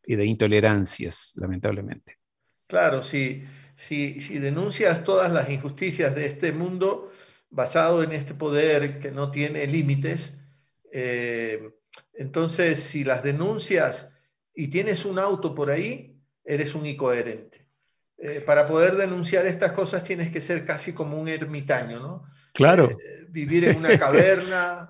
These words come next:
Speaker 1: <laughs>
Speaker 2: eh, morirte de hambre.
Speaker 1: Y mira,
Speaker 2: Claro.
Speaker 1: yo tengo un iPhone, me dicen, "¿Pero cómo? Tú, entonces, ¿por qué no te?".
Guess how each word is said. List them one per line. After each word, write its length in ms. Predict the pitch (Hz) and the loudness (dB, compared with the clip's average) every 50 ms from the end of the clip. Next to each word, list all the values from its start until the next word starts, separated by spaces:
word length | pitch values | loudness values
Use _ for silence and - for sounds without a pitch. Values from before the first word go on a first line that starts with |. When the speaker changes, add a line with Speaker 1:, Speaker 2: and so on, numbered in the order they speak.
| - - | -20 -20
Speaker 1:
<laughs> 140 | - - 139 | -14 -12 -12
Speaker 2:
eh, 40 | 147 | -10
morirte 500 | 147 147 147 151 160 160 151 - 165 151 | -6 -4 -2 0 0 0 0 0 0 2
de 140 | 147 160 165 | 4 4 4
hambre. 720 | 175 185 185 190 185 185 180 180 180 180 - - - - _ _ _ _ _ _ _ _ - | 4 4 2 0 -2 -2 -2 -2 -2 -4 -6 -8 -12 -14 _ _ _ _ _ _ _ _ -8
Speaker 1:
Y 200 | - 202 202 214 | -2 2 6 8
mira, 160 | 247 269 269 | 8 8 10
Speaker 2:
Claro. 160 | 226 190 185 | 10 8 8
Speaker 1:
yo 100 | 202 208 | 8 8
tengo 180 | 214 240 226 214 | 6 8 8 8
un 80 | 208 240 | 10 10
iPhone, 460 | 262 254 202 - - 147 131 135 151 | 12 10 10 8 8 6 6 6 4
me 100 | 165 202 | 2 2
dicen, 260 | 214 165 143 180 180 151 | 2 4 4 2 2 4
"¿Pero 200 | 165 180 - - | 4 2 4 6
cómo? 380 | 233 240 226 202 180 156 147 - | 6 8 8 10 10 8 8 8
Tú, 260 | 214 233 247 240 - | 8 8 10 10 10
entonces, 320 | 262 196 - 233 214 214 190 | 10 10 8 6 4 4 4
¿por 140 | 160 196 214 | 4 4 4
qué 80 | 233 | 6
no 160 | 240 240 220 | 6 6 6
te?". 420 | - - 208 208 202 202 202 185 | 6 8 8 8 10 8 8 6